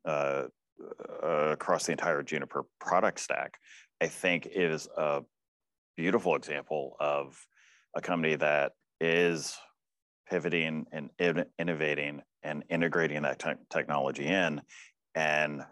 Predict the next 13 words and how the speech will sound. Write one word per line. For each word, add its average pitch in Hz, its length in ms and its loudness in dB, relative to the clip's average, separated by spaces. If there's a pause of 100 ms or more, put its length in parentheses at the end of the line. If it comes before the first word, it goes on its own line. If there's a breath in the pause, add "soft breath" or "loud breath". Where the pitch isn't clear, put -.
(180)
kind 85 180 0
of 76 80 -2
embracing 78 680 0
disruption 65 760 -2 (520 soft breath)
and 78 220 0
embracing 80 680 2
the, 73 280 0 (120)
"Let's 78 400 0
break 80 540 0
the 78 120 2
way 76 260 4
that 76 200 -2
we 76 480 -6